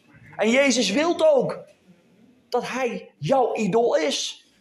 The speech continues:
Hij wilt zelfs dat hij jouw enige idool is. Hij wilt niet dat jij in de problemen komt. Hè, als wij, eh, op Tupac willen lijken, nou, waar is Tupac beland? Dat is een triest verhaal. Maar dat was ook zijn eigen schuld.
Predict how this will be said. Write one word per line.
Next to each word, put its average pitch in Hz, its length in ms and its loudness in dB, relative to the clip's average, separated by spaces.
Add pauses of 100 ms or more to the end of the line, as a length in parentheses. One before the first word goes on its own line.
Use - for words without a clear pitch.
(220)
Hij 247 180 2
wilt 339 240 -2
zelfs 262 460 -2
dat 196 140 -4
hij 220 140 0
jouw 226 360 -2 (120)
enige 330 420 0
idool 262 400 2
is. 185 120 2
Hij 240 200 2
wilt 247 400 0
niet 302 340 0
dat 254 180 2
jij 233 180 -2
in 233 80 -2
de 214 120 0
problemen 302 640 0
komt. 226 440 -2 (1600)
Hè, 202 180 -4
als - 160 -4
wij, 147 440 0
eh, 131 400 -2 (480)
op - 140 -20
Tupac 262 360 -2
willen 151 240 0
lijken, 131 400 0
nou, 170 140 -2
waar 143 80 0
is 165 120 -6
Tupac 214 280 -8
beland? 240 480 -2
Dat - 100 -6
is 214 140 -6
een 180 120 -6
triest - 240 -6
verhaal. 220 560 0
Maar - 800 -20
dat 110 100 -12
was 151 180 -4
ook 208 140 -4
zijn - 160 -4
eigen 175 280 -2
schuld. - 440 -4